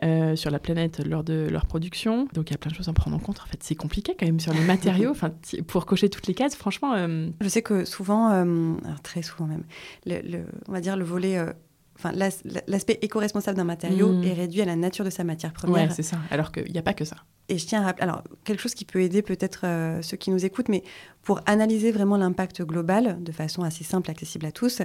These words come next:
Speaker 2: on va pouvoir se poser toutes les questions selon la logique de l'analyse de cycle de vie. C'est-à-dire déjà, eh bon,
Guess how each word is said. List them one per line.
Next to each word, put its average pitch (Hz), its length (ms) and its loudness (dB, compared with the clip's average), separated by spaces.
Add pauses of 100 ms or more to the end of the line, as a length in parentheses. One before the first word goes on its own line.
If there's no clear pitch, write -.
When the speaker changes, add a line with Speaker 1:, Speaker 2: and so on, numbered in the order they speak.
(440)
Speaker 2:
on 185 80 -2
va 185 100 6
pouvoir 214 160 0
se - 80 -2
poser 185 240 -2
toutes - 200 -6
les 202 100 0
questions 220 480 0 (160)
selon 196 200 0
la 170 120 0
logique 190 400 0
de 175 80 0
l'analyse 196 400 2
de 190 80 -2
cycle - 260 -6
de 180 80 -2
vie. 175 180 -4 (380)
C'est-à-dire 180 380 0
déjà, 190 340 4
eh 180 80 -2
bon, 160 180 -6